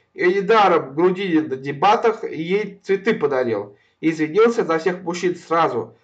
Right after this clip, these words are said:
Россия под каблуком всегда была э, в рассвете своей мощи и силы. Это факт. На выборах президента С Ш А я поддерживал Трампа против этой сволочи Клинтон.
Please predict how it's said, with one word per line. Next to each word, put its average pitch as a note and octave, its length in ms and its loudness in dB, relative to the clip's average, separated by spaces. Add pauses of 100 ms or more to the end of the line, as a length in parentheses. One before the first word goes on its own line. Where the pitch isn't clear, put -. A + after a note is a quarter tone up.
(280)
Россия A#3 540 2
под - 440 0
каблуком A3+ 760 2 (340)
всегда G3 500 2
была F#3+ 600 4 (200)
э, A2 80 -6
в B2 800 0
рассвете F#3+ 720 0
своей D#3+ 480 2
мощи G#3+ 600 0
и F3+ 320 -4
силы. F3+ 600 -2 (380)
Это F#3+ 360 0
факт. E3 520 -2 (360)
На E3 200 2
выборах G3 500 2 (340)
президента F3 560 -2
С D3 180 -6
Ш E3+ 220 -6
А G#3+ 360 2
я E3+ 200 -2
поддерживал F3 960 0
Трампа D#3+ 540 0
против E3+ 460 -6
этой E3+ 260 -2
сволочи D#3+ 640 -2
Клинтон. D3+ 540 -4